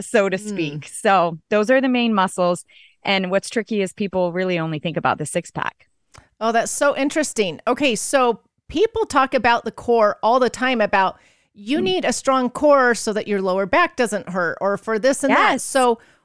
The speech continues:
Speaker 2: what does the strong core help us with?
Speaker 1: So you have to look at the body as in, you know, there's opposing muscles. There's the front and the back of the body. So if we have a weak core, the back is gonna take the brunt of the work.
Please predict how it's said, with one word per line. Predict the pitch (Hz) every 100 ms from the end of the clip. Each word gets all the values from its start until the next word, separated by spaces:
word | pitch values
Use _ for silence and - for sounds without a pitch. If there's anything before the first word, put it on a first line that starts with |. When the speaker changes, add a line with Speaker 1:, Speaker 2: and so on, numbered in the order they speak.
| -
Speaker 2:
what | 208 294 -
does | 277 339 254
the | 285
strong | - - 269 262
core | 240 269 254
help | 202 240 226
us | 180 -
with? | 127 147 - 170 _ _ _ - _ _ _ _
Speaker 1:
So | - 320
you | 311
have | 311 403
to | -
look | 415 370
at | 294
the |
body | 226 220 208 208 196 -
as | 190 170
in, | 170 180 175 170 160 _ _ _
you | 214 202
know, | 180 160
there's | 185 180
opposing | 190 202 254 247 240
muscles. | 190 151 127 -
There's | 180 165
the | 180
front | - 262 339 320
and | 240 214
the |
back | 185 160 135 - 190
of | 180
the | 180
body. | 156 127 131
So | 139 - 247 226 _ _
if | 254 226
we | 285
have | 302 523
a | 359
weak | 226 285 -
core, | - 320 226 156 147 147 _ -
the | 214
back | 196 - 240 349 -
is | 359
gonna | 302 285
take | - 254 -
the | 220
brunt | 165 175 185 -
of | 170
the | 160
work. | 139 143 120 -